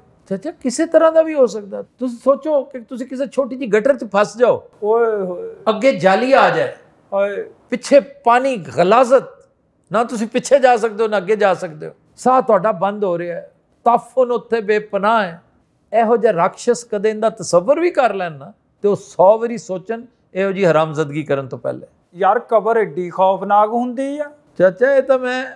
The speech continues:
Speaker 1: ਬਹੁਤ ਹਲਕੀ ਮਿਸਾਲ ਦਿੱਤੀ ਏ। ਸਾਡੀ ਸੋਚ ਤੋਂ ਵੀ beyond, ਉਸ ਤੋਂ ਹੀ ਬਹੁਤ ਅੱਗੇ। ਐਸੀ, ਐਸੀ ਭਿਆਨਕ ਸਿਚੁਏਸ਼ਨ। ਮੈਂ ਤਾਂ ਕਈ ਦਫਾ ਸੋਚਣਾ ਕਿ ਇਹ ਵੀ ਹੋ ਸਕਦਾ ਹੈ, ਇਹ ਵੀ ਹੋ ਸਕਦਾ ਹੈ। ਔਰ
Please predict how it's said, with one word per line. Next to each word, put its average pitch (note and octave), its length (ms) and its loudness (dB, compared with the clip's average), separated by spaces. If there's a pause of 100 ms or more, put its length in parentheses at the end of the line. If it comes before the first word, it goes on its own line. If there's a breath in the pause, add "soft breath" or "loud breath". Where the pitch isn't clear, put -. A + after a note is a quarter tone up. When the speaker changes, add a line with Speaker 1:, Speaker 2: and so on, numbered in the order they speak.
Speaker 1:
ਬਹੁਤ C4 520 0
ਹਲਕੀ G#3 500 -4
ਮਿਸਾਲ F#3+ 440 0
ਦਿੱਤੀ F3 420 -8
ਏ। C#3+ 280 -6 (360)
ਸਾਡੀ A3+ 320 -4
ਸੋਚ D#4 480 -2 (120)
ਤੋਂ D#4 120 0
ਵੀ D#4 80 -8
beyond, B3+ 500 0 (180)
ਉਸ C4 160 0
ਤੋਂ C#4 160 0
ਹੀ C#4 60 2
ਬਹੁਤ B3 300 2
ਅੱਗੇ। F3 340 -8 (300)
ਐਸੀ, A#3+ 300 -6
ਐਸੀ B3+ 260 0
ਭਿਆਨਕ G#3 600 -2
ਸਿਚੁਏਸ਼ਨ। A#3+ 600 -8 (280)
ਮੈਂ G#3+ 100 0
ਤਾਂ A#3+ 100 0
ਕਈ D4+ 160 -2
ਦਫਾ D#4 180 0
ਸੋਚਣਾ G3+ 560 -6 (380)
ਕਿ F#3+ 320 0 (480)
ਇਹ D4 100 4
ਵੀ D#4 140 -4
ਹੋ A3+ 120 0
ਸਕਦਾ B2+ 400 -12
ਹੈ, - 100 -18 (160)
ਇਹ D4+ 60 -2
ਵੀ D#4+ 140 -4
ਹੋ G#3+ 120 2
ਸਕਦਾ G#2+ 360 -12
ਹੈ। - 100 -20 (240)
ਔਰ F3+ 540 4